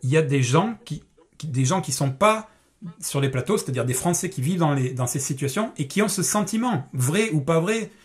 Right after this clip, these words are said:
qu'il y a une, une islamis-, une islamisation ou, euh, ou une radicalisation ou une montée de la délinquance, et cetera.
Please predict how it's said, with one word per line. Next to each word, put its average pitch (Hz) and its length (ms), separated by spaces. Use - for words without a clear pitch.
qu'il 143 140
y - 20
a - 20
une, 147 160
une 151 240
islamis-, 143 760
une 131 160
islamisation 160 1000
ou, 135 200
euh, 127 280
ou 131 80
une 131 80
radicalisation 160 1000
ou 143 120
une 131 180
montée 151 360
de 160 80
la 147 100
délinquance, 151 500
et 147 60
cetera. 139 460